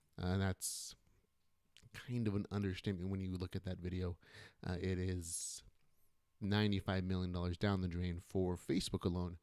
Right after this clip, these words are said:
uh, not to mention what, uh, SpaceX and Elon Musk is kinda feeling right now with the loss of an entire rocket system. Uh, that's, that's a much, much deeper cut for them. Uh, now, our next story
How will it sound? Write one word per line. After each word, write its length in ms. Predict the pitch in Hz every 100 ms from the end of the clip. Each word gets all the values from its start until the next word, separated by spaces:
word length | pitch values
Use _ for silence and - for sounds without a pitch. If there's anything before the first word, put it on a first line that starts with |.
| - - -
uh, 80 | 85
not 200 | 92 101
to 80 | 107
mention 400 | 101 98 - 95
what, 220 | 90 90 -
uh, 80 | 87
SpaceX 720 | 82 - 104 98 95 90 -
and 120 | 98
Elon 200 | 90 90
Musk 260 | 90 90 -
is 180 | 85 -
kinda 280 | - 92 85
feeling 260 | - 87
right 120 | 87 92
now 200 | 92 90 _ - - - -
with 100 | 95
the 60 | 98
loss 240 | 92 -
of 100 | 90
an 80 | 92
entire 480 | 90 - - 95 90
rocket 380 | 60 - -
system. 340 | 92 - 85 87 - - - -
Uh, 100 | 87
that's, 240 | 90 85
that's 220 | 92 87 87
a 40 |
much, 420 | 92 90 - - - - -
much 280 | 101 98 - -
deeper 320 | 98 92 90
cut 260 | - 104 -
for 140 | -
them. 280 | 82 82 - - - - - - - - -
Uh, 240 | 87 85
now, 240 | 87 104 -
our 300 | 107 104 98
next 300 | 110 - -
story 300 | - 101